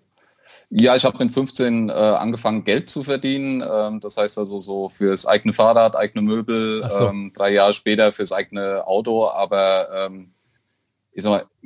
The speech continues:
Speaker 1: Geld, Geld zu verdienen, ähm, ist tatsächlich dann erst irgendwann im,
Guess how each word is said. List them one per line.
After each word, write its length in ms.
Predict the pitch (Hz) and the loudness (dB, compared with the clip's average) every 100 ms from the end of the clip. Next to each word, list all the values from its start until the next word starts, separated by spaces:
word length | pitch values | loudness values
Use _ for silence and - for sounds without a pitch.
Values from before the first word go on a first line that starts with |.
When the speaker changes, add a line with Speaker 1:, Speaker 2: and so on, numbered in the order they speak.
| - - 240 _ _ | -20 -18 -20 _ _
Speaker 1:
Geld, 380 | 113 135 170 - | 2 2 0 0
Geld 440 | 120 143 - - _ _ | 2 2 -6 -20 _ _
zu 200 | - 123 | -4 0
verdienen, 600 | 120 110 117 120 117 110 | 0 2 4 4 4 2
ähm, 400 | 95 101 101 101 | 2 2 4 2
ist 120 | 101 | -2
tatsächlich 380 | - 95 101 - | -2 0 0 0
dann 380 | 101 95 92 92 | 0 0 0 -4
erst 240 | - 85 | -4 -4
irgendwann 440 | 76 92 90 90 90 | -2 -2 2 2 0
im, 500 | 85 87 85 85 | -8 -10 -12 -14